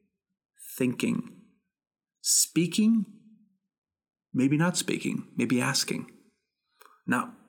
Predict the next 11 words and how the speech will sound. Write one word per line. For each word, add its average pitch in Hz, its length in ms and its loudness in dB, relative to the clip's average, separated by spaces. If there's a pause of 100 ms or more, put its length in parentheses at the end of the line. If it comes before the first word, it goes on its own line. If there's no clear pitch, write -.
(180)
rushing 113 480 2
judgment. 107 440 0
We 117 80 2
do 110 180 2
exercises 107 640 -2
in 107 80 0
our 98 80 0
courses 107 520 -2
where 101 120 0
we 101 140 2
ask - 260 -2